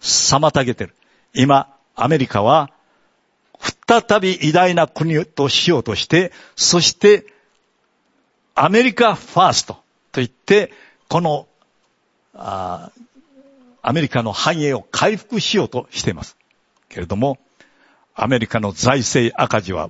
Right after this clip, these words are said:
ますます大きくなっていきます。ま-、ますます格差が広がっていきます。そして、アメリカの経済的な、あー、窮地、このアメリカの繁栄を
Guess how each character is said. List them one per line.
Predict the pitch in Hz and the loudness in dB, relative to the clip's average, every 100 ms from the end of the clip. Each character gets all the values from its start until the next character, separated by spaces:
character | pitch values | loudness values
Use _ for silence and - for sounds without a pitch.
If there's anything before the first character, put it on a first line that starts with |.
| - | -4
ま | 90 | 0
す | - - | 2 2
ま | 220 175 | 2 0
す | - 185 - | 0 -4 -4
大 | 160 147 | 0 0
き | - | 0
く | - | -2
な | 135 | -4
っ | 107 | -4
て | 98 | -8
い | |
き | 92 | -14
ま | |
す。 | 85 - _ _ _ _ - | -20 -20 _ _ _ _ -2
ま-、 | 123 156 240 | 2 2 0
ま | 240 151 | 0 0
す | 165 254 | 2 2
ま | 233 | 0
す | - - - _ | 0 -6 -8 _
格 | - 180 - | -2 -2 0
差 | - | -2
が | 117 | 0
広 | 98 151 | 0 2
が | 135 | 2
っ | 120 | 0
て | 120 | -4
い | 95 | -10
き | |
ま | 82 | -12
す。 | - - _ _ - _ _ _ | -16 -20 _ _ -20 _ _ _
そ | - 113 | -8 -4
し | - | 0
て、 | 180 185 _ _ _ _ _ - | 0 -2 _ _ _ _ _ -8
ア | 165 | -4
メ | 107 | -2
リ | 110 | -2
カ | - 98 | -4 -6
の | 92 - _ _ _ - | -6 -12 _ _ _ -12
経 | - 104 | -4 -2
済 | 110 117 104 | 0 -2 -2
的 | 107 - | -8 -4
な、 | 104 135 - _ _ _ _ _ _ _ _ _ _ | 0 0 -2 _ _ _ _ _ _ _ _ _ _
あ | - 85 80 95 | -10 -8 -8 -12
ー、 | _ _ _ | _ _ _
窮 | - 151 | -2 -2
地、 | - - - _ _ _ _ _ _ _ _ _ _ - | -2 -6 -8 _ _ _ _ _ _ _ _ _ _ -8
こ | 117 | -4
の | 123 - | -4 -4
ア | - 123 | -6 -2
メ | 131 | -2
リ | |
カ | 120 | -2
の | 110 | -2
繁 | 95 117 110 | -2 -2 0
栄 | 98 | -2
を | 90 | -4